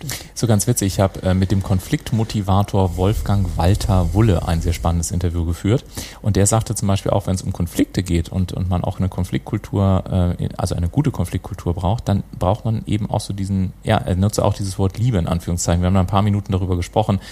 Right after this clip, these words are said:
ähm, und Gott sei Dank gibt es ja auch immer mehr junge Unternehmen und moderne Unternehmen, für die das nicht irgendwie so ein Esoterik-Konzept ist, sondern die sagen, „Doch, es geht genau darum.“ Und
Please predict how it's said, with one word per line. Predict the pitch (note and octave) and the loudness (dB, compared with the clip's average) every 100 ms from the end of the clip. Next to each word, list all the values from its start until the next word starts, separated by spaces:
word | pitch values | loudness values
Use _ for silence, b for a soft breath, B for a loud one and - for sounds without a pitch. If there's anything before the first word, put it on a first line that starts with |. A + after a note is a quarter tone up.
| B B B G2+ | B B B 2
ähm, | F#2 F2+ | 4 4
und | - G2 - - | 2 0 -2 0
Gott | G2 | 2
sei | - | 4
Dank | F#2+ F#2+ | 2 0
gibt | F#2 | -2
es | F#2 | 0
ja | F#2 | 0
auch | |
immer | F#2+ F#2 | 2 2
mehr | F#2 F2+ | 4 2
junge | F2 A2 A2+ G2+ | 2 2 2 2
Unternehmen | F#2+ F#2 F#2 F#2+ F#2 | 0 0 2 2 2
und | F2+ | 0
moderne | E2+ F2+ G2 | 2 2 2
Unternehmen, | F2+ F2+ F2+ F#2 | 0 0 0 0
für | - | -2
die | F2+ | 0
das | F2+ F2 | 2 0
nicht | F#2 | -2
irgendwie | F2 F2 | -2 -2
so | F2 | 0
ein | F2 | 0
Esoterik-Konzept | F2+ F2 A2+ A2 - E2 - - | 0 -2 0 0 0 0 0 -2
ist, | - | -2
sondern | F#2 F2+ | 0 0
die | |
sagen, | F2 F2+ F2 | 2 2 2
„Doch, | B2 | 0
es | - - | -2 -4
geht | B2 - | -4 -2
genau | F#2 E2+ | 0 2
darum.“ | E2 F2 F#2 - | 4 2 2 0
Und | F#2+ | -2